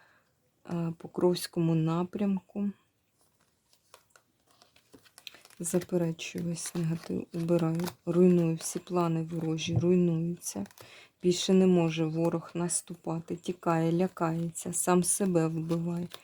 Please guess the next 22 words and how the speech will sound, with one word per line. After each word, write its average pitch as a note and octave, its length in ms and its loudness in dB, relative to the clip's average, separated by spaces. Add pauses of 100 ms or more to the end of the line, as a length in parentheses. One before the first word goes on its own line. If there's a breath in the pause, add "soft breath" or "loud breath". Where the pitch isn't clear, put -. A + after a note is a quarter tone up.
(500 loud breath)
Більше F3 340 2
не F#3+ 120 6
можуть E3+ 440 2
рашисти E3+ 600 -4
продовжувати E3+ 1040 -2 (500 loud breath)
окупацію, F3 800 -8
тікають, E3+ 580 -4
лякаються, F3 800 -6 (140)
відступають. F3 920 -6 (120)
Буде F3+ 240 2
так F#3+ 360 -6
і - 40 -20 (100)
так. F#3 100 -4 (2250 loud breath)
Вищі F#3 420 0
сили, D#3 440 4
янголів-охоронців, F3 1500 2
духів F3 600 -6
роду, D#3+ 300 -2
прошу, - 400 -8
допоможіть, E3 720 -2
захистіть E3 760 -6
Покровськ E3+ 680 -6